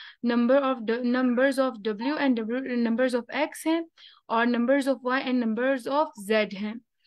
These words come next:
तो ये हमें क्या देता है, हमें बता रहा है कि ये हमें maximum, अ, output देता है।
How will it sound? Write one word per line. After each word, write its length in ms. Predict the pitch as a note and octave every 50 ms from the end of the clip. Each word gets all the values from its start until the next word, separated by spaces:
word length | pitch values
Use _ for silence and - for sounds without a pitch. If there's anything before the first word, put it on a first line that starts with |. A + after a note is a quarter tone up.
| _ _ _ _ _ _ _ _ -
तो 80 | C#4+
ये 220 | C4+ A#3 B3 D#4 E4
हमें 280 | E4 E4+ E4 E4+ E4+
क्या 220 | - E4 E4 E4 D#4+
देता 280 | C#4 D#4+ C#4+ - D#4+
है, 200 | D#4 D#4 D#4 D4+
हमें 300 | C#4 B3 C#4 C4+ C#4+ C#4
बता 240 | C#4 C#4 C#4 C#4+ C#4
रहा 80 | C#4+ D4+
है 60 | D#4
कि 140 | D4+ D4 D4
ये 200 | B3 A3+ C4 C#4
हमें 320 | C4+ C4 B3 B3 C4+ D4
maximum, 840 | C#4+ C4 B3 A#3+ - - - - D#4 C#4+ C#4 C#4+ D#4 D#4+ D#4 D4 C#4
अ, 520 | C#4 - G3+ G#3 G#3 G#3 G#3 G#3+ G#3+ G#3+ -
output 460 | G3+ A3 A3+ A3 A3+ - - B3+ A#3
देता 360 | F#3+ F#3 G#3 G#3 G#3 G#3+ G#3
है। 260 | G3+ G3+ G#3 A3 G#3+